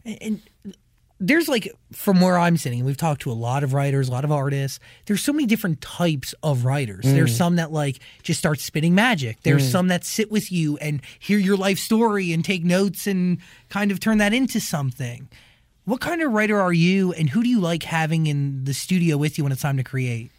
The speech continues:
Speaker 2: Well, um, 'cause I still feel, although I've been writing for a while now, I still feel relatively new to it. So I like, in an ideal scenario, it's me and two other people that I've worked with before.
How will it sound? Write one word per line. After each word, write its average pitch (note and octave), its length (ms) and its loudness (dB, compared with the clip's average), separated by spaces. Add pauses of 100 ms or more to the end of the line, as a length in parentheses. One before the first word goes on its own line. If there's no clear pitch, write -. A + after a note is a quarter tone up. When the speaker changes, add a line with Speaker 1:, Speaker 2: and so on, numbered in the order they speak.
(760)
Speaker 2:
Well, A3+ 460 6
um, F#3+ 440 0
'cause A3 200 -2
I A3+ 40 4
still B3 320 6
feel, G#3+ 320 2
although G#3+ 240 2
I've G#3+ 100 0
been G3+ 140 0
writing F3+ 280 4
for E3 120 2
a E3 60 6
while D#3+ 260 6
now, C3+ 200 0
I D3+ 40 0
still G3 240 2
feel F3 260 4
relatively D#3+ 640 2
new B2+ 220 2
to - 200 -4
it. G#2+ 160 -2
So E3+ 140 6
I E3+ 160 8
like, D#3+ 640 0 (220)
in D#3 100 2
an E3 120 6
ideal E3+ 360 4
scenario, D#3+ 480 4
it's - 160 -2
me D#3 220 4
and D3 100 2
two D3 220 4
other C#3+ 120 0
people C3+ 520 4
that C3 120 2
I've B2 100 0
worked G3 200 6
with C3 180 -2
before. A#2+ 680 0